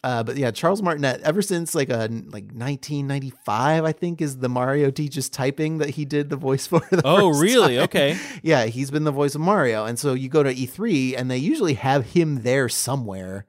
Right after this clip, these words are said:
Speaker 2: Yeah.
Speaker 1: to do some kind of live something.
Speaker 2: Is he, like, sometimes behind a wall just doing a
Speaker 1: But
Speaker 2: voice?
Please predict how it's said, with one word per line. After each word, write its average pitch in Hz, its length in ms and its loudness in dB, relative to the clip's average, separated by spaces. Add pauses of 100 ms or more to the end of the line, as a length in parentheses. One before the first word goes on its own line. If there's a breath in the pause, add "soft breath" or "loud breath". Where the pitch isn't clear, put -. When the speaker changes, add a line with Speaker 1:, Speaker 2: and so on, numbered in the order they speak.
Speaker 2:
Yeah. 151 240 4 (180)
Speaker 1:
to 160 140 -2
do 131 240 0
some 123 340 -2
kind 117 220 -4
of 107 100 -6
live 101 580 -4
something. 104 640 -14 (260)
Speaker 2:
Is 131 140 -6
he, 160 80 -4
like, 190 160 -2
sometimes 185 300 0
behind 156 340 -2
a 139 80 8
wall 123 480 4
just 127 180 -2
doing 131 240 2
a 120 60 2
Speaker 1:
But 190 80 4
Speaker 2:
voice? 131 220 6